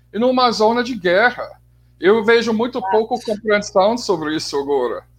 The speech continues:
Speaker 1: né? Porque tem pessoas que realmente estão investindo num lugar e tem outras observando de longe,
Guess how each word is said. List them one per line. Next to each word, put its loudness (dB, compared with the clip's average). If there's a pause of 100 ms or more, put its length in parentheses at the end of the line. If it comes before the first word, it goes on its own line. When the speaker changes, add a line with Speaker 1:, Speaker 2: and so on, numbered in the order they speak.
(400)
Speaker 1:
né? 0
Porque 0
tem 2
pessoas 0
que -2
realmente 0
estão 0
investindo -2 (320)
num -2
lugar 4
e 2
tem 0
outras 2
observando -4
de -14
longe, -2